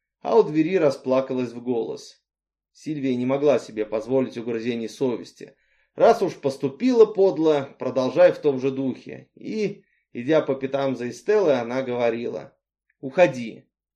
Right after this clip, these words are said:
уходи, и можешь писать обо мне домой всё, что тебе взбредёт в голову».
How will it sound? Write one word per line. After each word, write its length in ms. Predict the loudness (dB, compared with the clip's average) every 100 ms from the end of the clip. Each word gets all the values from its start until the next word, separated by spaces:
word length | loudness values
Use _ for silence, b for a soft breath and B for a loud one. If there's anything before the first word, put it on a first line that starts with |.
| -8
уходи, 1000 | -6 2 4 4 2 0 2 0 -6 _ _
и 80 | -2
можешь 340 | 0 0 -4
писать 360 | -8 0 0 2
обо 160 | 2 2
мне 180 | 2
домой 320 | 2 6 6 4
всё, 280 | 2 2
что 140 | 2 -4
тебе 220 | 0 0
взбредёт 460 | 0 -4 0 -2 -2
в 100 | -2
голову». 580 | 0 0 -4 -14 -20